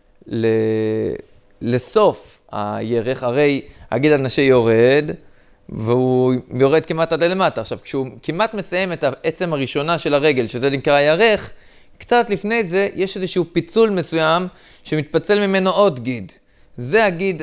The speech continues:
החיצון לפי המנהג השני. אותו גיד, אה,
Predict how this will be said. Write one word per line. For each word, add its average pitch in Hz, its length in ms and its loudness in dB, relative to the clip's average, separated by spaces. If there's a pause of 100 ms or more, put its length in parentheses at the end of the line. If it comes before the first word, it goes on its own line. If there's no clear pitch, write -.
החיצון 151 440 -6
לפי 143 180 -4
המנהג 135 320 -4
השני. 117 440 -6 (280)
אותו 185 320 0
גיד, 202 340 -2 (2250)
אה, 120 140 6